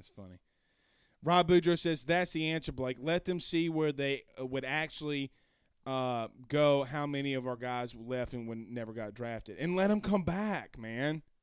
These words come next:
Let 'em come back. Find ways to do it." Renee Toop says, "Blake, what do you think needs to be done with the portal and N I L going forward?"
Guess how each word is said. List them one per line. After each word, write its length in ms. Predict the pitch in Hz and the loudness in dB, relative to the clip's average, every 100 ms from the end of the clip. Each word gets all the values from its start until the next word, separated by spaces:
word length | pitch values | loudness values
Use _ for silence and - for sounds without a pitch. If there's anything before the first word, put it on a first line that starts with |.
| _ _ _ _ - | _ _ _ _ -2
Let 160 | 170 | 2
'em 120 | 226 233 | 2 4
come 200 | 233 202 | 2 6
back. 540 | 202 226 156 - - _ _ _ _ _ _ _ | 4 4 2 -4 -20 _ _ _ _ _ _ _
Find 600 | - - 220 233 247 233 | -12 0 2 4 6 6
ways 300 | 220 226 208 | 6 4 4
to 100 | - 175 | 0 2
do 320 | 202 214 165 | 4 6 2
it." 160 | 90 _ _ _ _ _ _ _ _ _ - - _ _ _ _ | 0 _ _ _ _ _ _ _ _ _ -12 -12 _ _ _ _
Renee 340 | 135 160 170 180 | -2 2 4 4
Toop 320 | - 185 180 | 6 6 6
says, 200 | 175 147 | 2 0
"Blake, 360 | 127 165 165 131 | 2 4 4 2
what 140 | 165 | 0
do 60 | 180 | 2
you 120 | 175 | -2
think 400 | 170 175 165 143 | -2 -2 -4 -6
needs 340 | 151 156 151 | -2 -2 -2
to 80 | 151 | -2
be 120 | 147 | -2
done 360 | 135 147 156 147 | -2 0 0 0
with 140 | 143 | -2
the 60 | 135 | -2
portal 360 | - 160 147 | 2 2 2
and 100 | 139 | 0
N 100 | 139 | -2
I 200 | 143 135 | -2 0
L 120 | 139 131 | 0 -2
going 280 | 139 135 | -2 -2
forward?" 440 | 127 202 196 139 | -2 4 4 4